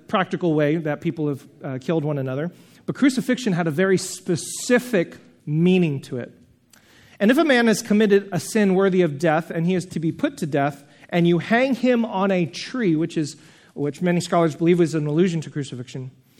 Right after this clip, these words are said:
uh, it goes on to describe what it is that you're supposed to do and concludes with the idea,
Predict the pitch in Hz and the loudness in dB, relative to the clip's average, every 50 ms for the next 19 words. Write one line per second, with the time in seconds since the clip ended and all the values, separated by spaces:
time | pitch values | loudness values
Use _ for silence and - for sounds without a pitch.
0 | _ _ _ _ _ - 165 160 165 175 - - _ _ _ - 170 135 220 202 | _ _ _ _ _ -6 -6 -4 -4 -6 -12 -16 _ _ _ -8 0 2 4 4
1 | 160 208 196 190 190 190 196 160 175 170 - - - 202 190 190 190 185 185 185 | 4 4 4 4 4 2 0 0 0 -2 -2 -2 0 4 4 6 6 6 4 2
2 | 170 180 175 185 180 175 175 175 170 - 185 170 160 147 - - 170 151 - 156 | 0 0 0 2 4 4 4 4 4 2 2 -2 -4 -4 -6 -6 -8 -8 -6 -4
3 | 139 165 175 170 175 180 170 156 151 151 175 156 139 - 185 185 180 160 - 165 | -2 0 2 2 0 -2 -2 -6 -6 -4 -6 -6 -4 0 4 4 4 4 2 -4
4 | 151 147 - - - - 147 143 139 139 143 127 151 156 156 147 139 | -8 -8 -10 -16 -6 -4 -4 -2 -2 -2 -2 -2 0 0 0 0 -2